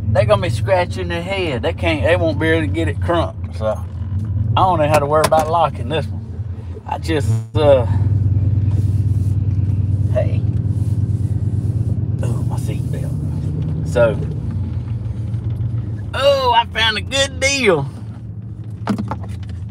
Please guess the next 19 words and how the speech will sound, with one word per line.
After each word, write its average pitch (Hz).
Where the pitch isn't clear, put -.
Anytime 214
you 185
can 180
buy 170
fishing 160
equipment 123
half 131
off, 135
that's 101
a -
good 101
deal. 95
And 226
any 311
day -
your -
card 151
goes 117
through 120